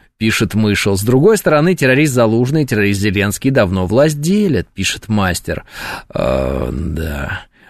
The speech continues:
«А кто уволит Зеленского, наконец?» пишет пятьсот шестой. А зачем пятьсот шестой? Разве может быть, э, что-то, э, хуже,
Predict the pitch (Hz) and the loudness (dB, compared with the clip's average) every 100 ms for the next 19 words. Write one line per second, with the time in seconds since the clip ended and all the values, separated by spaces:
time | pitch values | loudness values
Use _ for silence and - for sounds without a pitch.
0 | _ 110 - - 240 262 247 247 233 180 | _ -4 -2 0 2 4 4 4 2 2
1 | 220 226 185 - 120 117 107 110 104 95 | 2 2 0 -2 -2 -2 0 0 0 -2
2 | - 110 - 104 - 101 104 - - - | -4 -4 -4 -4 -6 -4 -2 -2 -8 -4
3 | 101 82 - - _ _ 113 151 190 262 | -4 -4 -8 -20 _ _ 2 2 2 2
4 | 262 143 117 - 120 - 123 - 104 - | 2 2 -2 -4 -2 0 -2 0 -2 -2
5 | - _ _ _ _ _ _ _ - 127 | -10 _ _ _ _ _ _ _ -8 0
6 | 123 127 120 135 165 202 151 131 110 - | 2 4 4 4 4 4 2 2 0 -2
7 | 110 104 98 - 110 - 98 92 90 - | 0 0 0 -2 -2 0 0 0 -2 -4
8 | 92 92 90 - - 90 - 117 90 - | -4 -4 -6 -6 -6 -6 0 0 0 -6